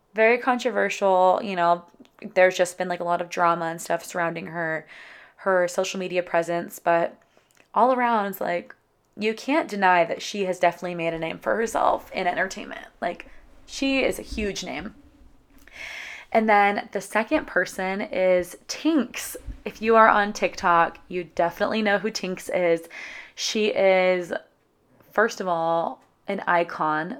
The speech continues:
Like, when she started following me, I cried. <laughs> I'm like, I was shocked that she followed me, and I even messaged her. I was like, "Oh my God,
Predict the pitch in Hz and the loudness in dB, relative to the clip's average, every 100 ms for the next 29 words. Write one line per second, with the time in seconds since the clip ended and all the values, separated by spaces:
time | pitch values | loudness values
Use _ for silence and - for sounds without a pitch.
0 | - 175 160 156 _ 196 190 - 180 - | -6 -4 -4 -8 _ -8 -6 -6 -6 0
1 | 247 277 - 160 170 185 202 220 233 240 | 0 2 2 2 2 -4 -6 -4 -2 -2
2 | 247 - _ _ _ _ _ _ - 180 | -4 -10 _ _ _ _ _ _ -4 -2
3 | - - - 226 _ _ _ _ _ _ | -2 -4 -6 -12 _ _ _ _ _ _
4 | - - 320 311 285 - - - - - | 0 8 10 12 10 8 -2 -12 -16 2
5 | 202 214 220 226 - _ - - - - | 6 8 6 2 -6 _ -20 -20 -4 4
6 | 170 - - - 180 - 185 170 160 101 | 4 2 -2 2 2 2 -2 2 2 0
7 | 113 120 131 - 185 214 190 165 - - | -4 -6 -2 2 2 2 2 0 0 -6
8 | - 170 170 - - 339 330 311 320 | -2 -2 -2 -10 -10 -8 -6 -8 -10